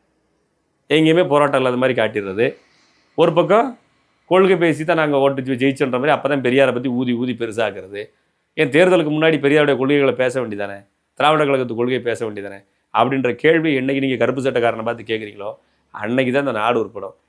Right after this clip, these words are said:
கருப்பு சங்கிகளை கொஞ்சம் நீங்க கண்டிச்சு வச்சாதான்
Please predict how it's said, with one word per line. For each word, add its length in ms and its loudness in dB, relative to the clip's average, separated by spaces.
கருப்பு 400 0
சங்கிகளை 520 2
கொஞ்சம் 400 0
நீங்க 380 0
கண்டிச்சு 260 0
வச்சாதான் 460 -2